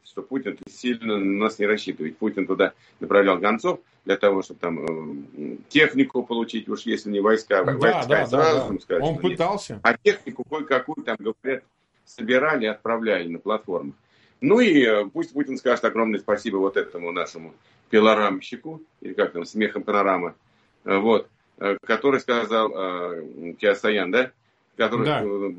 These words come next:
Speaker 1: сказал, там, призывал, типа, вот, а дальше мы разберёмся с Казахстаном, что там они там
Speaker 2: Мгм,
Speaker 1: за
Speaker 2: мгм.
Speaker 1: самостоятельное государство,
Speaker 2: И
Speaker 1: когда половина
Speaker 2: заметь,
Speaker 1: земли
Speaker 2: э,
Speaker 1: наша,
Speaker 2: м-,
Speaker 1: что-то
Speaker 2: модерировала,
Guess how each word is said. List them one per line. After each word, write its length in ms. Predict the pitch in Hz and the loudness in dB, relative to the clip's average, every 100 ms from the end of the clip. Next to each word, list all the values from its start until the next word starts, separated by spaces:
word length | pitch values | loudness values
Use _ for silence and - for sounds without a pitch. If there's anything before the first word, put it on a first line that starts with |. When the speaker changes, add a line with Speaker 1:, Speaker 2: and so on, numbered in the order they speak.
| 90 | -14
Speaker 1:
сказал, 340 | - 110 104 98 | -4 0 0 0
там, 160 | 92 - | -4 -8
призывал, 480 | - 120 110 - _ _ _ _ _ _ _ _ | -12 0 0 0 _ _ _ _ _ _ _ _
типа, 200 | 110 92 | -12 -6
вот, 220 | 95 95 101 | -4 -2 -2
а 80 | |
дальше 320 | 98 117 - 101 | 2 0 0 -4
мы 120 | 98 | -4
разберёмся 440 | 90 101 95 - | -2 -2 -2 -4
с 20 | - | -8
Казахстаном, 560 | 98 104 - 123 101 | -2 -2 2 0 0
что 160 | - 98 | -4 -4
там 240 | 87 82 | -2 -4
они 140 | 85 78 | -4 -6
там 260 | 80 80 _ - | -8 -10 _ -12
Speaker 2:
Мгм, 340 | 120 123 131 - | -8 -6 -4 0
Speaker 1:
за 160 | 98 | 0
Speaker 2:
мгм. 40 | 117 | 0
Speaker 1:
самостоятельное 720 | 117 107 104 113 92 - 95 | 2 0 4 4 4 0 -6
государство, 520 | - 113 123 - - 95 | -4 0 0 0 -6 0
Speaker 2:
И 60 | 151 | 0
Speaker 1:
когда 160 | 165 | 2
половина 260 | 190 220 240 | 2 4 2
Speaker 2:
заметь, 80 | 175 | 0
Speaker 1:
земли 160 | 190 | 0
Speaker 2:
э, 260 | 165 160 160 | 2 2 0
Speaker 1:
наша, 260 | 156 160 170 | -2 0 0
Speaker 2:
м-, 40 | |
Speaker 1:
что-то 160 | 175 196 | 2 0
Speaker 2:
модерировала, 640 | 170 226 233 294 151 | 2 2 2 4 4